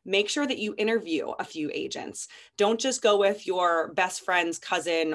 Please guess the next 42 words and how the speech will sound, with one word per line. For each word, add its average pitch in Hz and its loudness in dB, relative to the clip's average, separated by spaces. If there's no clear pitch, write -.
or 160 2
your, 156 2
um, 147 0
boyfriend's 185 2
mom 165 4
or 156 4
someone 180 -2
because 165 -4
you 170 -6
feel 175 -2
obligated 165 2
to 165 -10
do 143 -4
so. - -6
You 196 -2
need 240 2
to 240 -2
find 175 0
someone 151 0
who 160 -2
you 180 -4
can 160 -6
work 151 0
well 143 -2
with. - -10
Um, 151 2
and 170 -2
like 170 4
I 190 2
said, 185 2
interview 185 0
agents. - -4
Talk 185 -2
to 208 4
a 190 0
few, 185 0
go 160 4
out 190 2
to 208 -2
coffee 190 0
with 147 -2
them, 127 -6